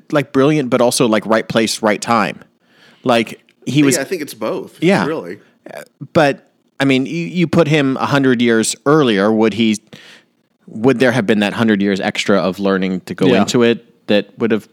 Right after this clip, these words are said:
Speaker 1: birthed this person, or that would have, he would have had these same ideas? Maybe, in a certain sense, would he have pushed the Renaissance up a little? I
Speaker 3: Yeah.
Speaker 2: Who knows?
Speaker 1: Yeah.
Speaker 3: One of the ways I've heard genius described is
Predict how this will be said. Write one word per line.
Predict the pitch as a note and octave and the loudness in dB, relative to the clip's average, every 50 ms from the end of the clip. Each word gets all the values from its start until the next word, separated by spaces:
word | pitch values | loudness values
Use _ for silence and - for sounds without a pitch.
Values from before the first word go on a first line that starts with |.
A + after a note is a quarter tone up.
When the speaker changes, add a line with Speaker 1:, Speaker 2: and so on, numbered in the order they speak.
| _ _ | _ _
Speaker 1:
birthed | - A2+ A2+ - | -2 -2 -2 0
this | - A2+ - | -4 -6 -6
person, | - _ - - A#2 A2+ - - B2 A#2+ A#2 A#2 - | -6 _ -2 -2 -2 -2 0 -2 -2 0 0 -2 -4
or | - A#2+ A2 G#2 | -4 -2 -2 -2
that | G2 G2+ D#2+ | 0 -2 -2
would | G#2 G#2 G2+ | -2 -2 0
have, | G2 F#2+ F#2 - - - - - - - - _ _ | 0 -2 -4 -8 -14 -20 -20 -20 -20 -20 -20 _ _
he | - A#2 | -2 0
would | A2+ A2 | 0 0
have | G#2 | 0
had | G#2 G#2+ G2+ G2 | 0 -2 -2 -2
these | G#2 G2 - | -2 -4 -4
same | - G#2 G2 F#2+ | -4 -2 -2 -2
ideas? | F#2+ F#2 F2 F#2+ G2 F#2+ | -2 0 0 0 -2 0
Maybe, | G#2+ A2+ A#2 C3+ D3+ B2+ A2+ A2 A2+ A#2+ A#2+ - | 0 2 2 2 2 2 2 2 2 0 -2 -4
in | A#2+ A2+ | -6 -4
a | A2 | -4
certain | - - A2 - A#2 | -2 -4 -4 -4 -4
sense, | - - F#2 F#2+ G#2+ - | -6 -4 -4 -4 -4 -4
would | - A2 G2+ | -2 -2 0
he | G2+ | 0
have | F#2+ F#2 E2 - - - - _ - | 0 -2 -4 -8 -16 -20 -20 _ -4
pushed | - A2+ - - | -4 -4 -2 -2
the | - G#2 | -2 -2
Renaissance | F#2+ F#2+ F#2 - - G2+ F2+ F2+ - | -2 -2 -2 -2 -2 -2 -2 -2 -4
up | G2 G#2 - - - _ - | -4 -6 -6 -8 -20 _ -6
a | - | -4
little? | A2 A#2 A#2+ B2 B2+ C#3 C#3 - | -2 -2 0 -2 -2 -4 -6 -4
I | A2 A2 G2 - - - - - - - - _ _ _ _ _ _ _ - - | -6 -6 -6 -8 -14 -20 -20 -20 -20 -20 -20 _ _ _ _ _ _ _ -10 -4
Speaker 3:
Yeah. | B2+ B2+ A#2 G2+ E2+ - _ _ _ _ _ _ _ _ - - | -2 -2 -2 -2 -4 -8 _ _ _ _ _ _ _ _ -16 -12
Speaker 2:
Who | C3 | -10
knows? | G#2 A#2 C#3+ C#3+ G2+ F#2+ - - - - G#2 - | -8 -8 -8 -8 -10 -12 -14 -16 -14 -14 -12 -6
Speaker 1:
Yeah. | - A#2+ A2+ G3 F#3 | -2 0 0 0 0
Speaker 3:
One | - F#3 E3 F3 F#3+ G#3 | 0 0 0 0 0 0
of | C4 A#3 | -2 -2
the | - F3 | -2 0
ways | C#3+ C#3 B2+ A#2+ | 0 0 0 0
I've | C3 G#2+ | -2 -2
heard | A2+ A#2 G2 | -4 -4 -6
genius | F2 - B2 B2 C3 B2 G#2 - | -6 -6 -6 -4 -4 -6 -8 -8
described | - A2 - - - - A2 G2+ G2 G2 F#2 F2+ - | -8 -10 -12 -10 -6 -4 -2 -2 -2 -2 -4 -6 -6
is | G#2 G#2 G#2 F#2+ - - | -4 -4 -4 -6 -8 -14